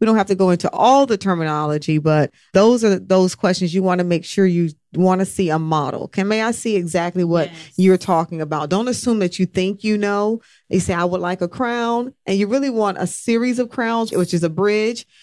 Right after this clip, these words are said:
Speaker 1: And so you wanna ask, "What can I do to replace this or fix this, restore this? And may I see a model?" And then do your research. Do research so that when you come in,
Speaker 2: Yes.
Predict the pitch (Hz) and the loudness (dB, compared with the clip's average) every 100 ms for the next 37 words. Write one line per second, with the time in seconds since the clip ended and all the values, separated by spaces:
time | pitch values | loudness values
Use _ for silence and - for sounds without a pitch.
0 | _ - 202 208 208 202 180 190 185 175 | _ -4 0 0 0 0 -2 -2 -4 -6
1 | - 175 - 180 220 226 240 220 202 208 | -12 -14 -6 -2 -2 -2 -4 -4 -2 -2
2 | 185 175 - 185 190 - 190 185 190 151 | -2 -4 -2 0 0 0 0 2 0 -2
3 | 139 - 226 - 202 190 185 165 - 196 | -2 -2 -2 -2 -2 -2 0 -4 0 2
4 | 196 180 180 180 - _ - 180 180 175 | 2 2 0 -2 -6 _ -6 -2 0 0
5 | 175 - 180 170 160 151 139 131 - _ | -2 -2 -2 0 -2 -2 -4 -10 -12 _
6 | _ - 190 208 302 302 262 254 359 - | _ -4 2 4 4 2 0 2 0 -2
7 | 135 160 165 247 247 254 269 214 202 - | -4 -4 0 2 2 0 2 0 0 -2
8 | 196 170 196 190 202 196 202 285 247 233 | -4 0 2 0 0 0 0 0 0 -2
9 | - | -10